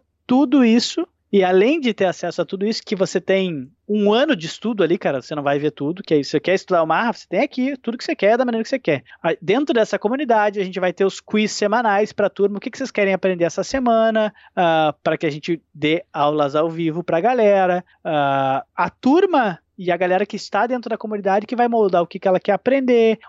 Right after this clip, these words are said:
você vai ter direito a nos enviar sessões pra gente revisar, então você vai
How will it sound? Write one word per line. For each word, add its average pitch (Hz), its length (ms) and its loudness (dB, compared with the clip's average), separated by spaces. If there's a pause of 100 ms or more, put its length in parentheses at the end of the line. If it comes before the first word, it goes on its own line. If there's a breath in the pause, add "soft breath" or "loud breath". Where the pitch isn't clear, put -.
você 180 220 0
vai 170 160 0
ter 170 140 2
direito 170 420 2
a 160 80 2
nos 156 180 -4
enviar 156 320 0
sessões 156 480 -6
pra 160 160 -4
gente 147 220 -10
revisar, 196 480 0
então 196 180 -2
você 208 200 -2
vai 214 200 2